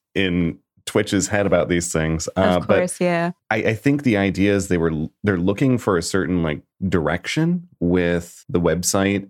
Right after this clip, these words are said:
Speaker 1: and highlighting certain creators that kind of maybe exemplify who they are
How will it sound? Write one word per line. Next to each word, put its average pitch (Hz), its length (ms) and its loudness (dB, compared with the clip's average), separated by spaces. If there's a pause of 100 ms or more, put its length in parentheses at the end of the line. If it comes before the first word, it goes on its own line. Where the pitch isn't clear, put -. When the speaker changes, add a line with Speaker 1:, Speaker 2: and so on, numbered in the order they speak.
Speaker 1:
and 80 400 -2
highlighting 87 560 0
certain 82 340 -2
creators 80 680 -2
that - 160 -4
kind 78 240 -4
of 78 200 -2 (200)
maybe 82 200 2
exemplify 78 1000 -2 (240)
who 90 140 0
they 78 160 0
are 98 500 0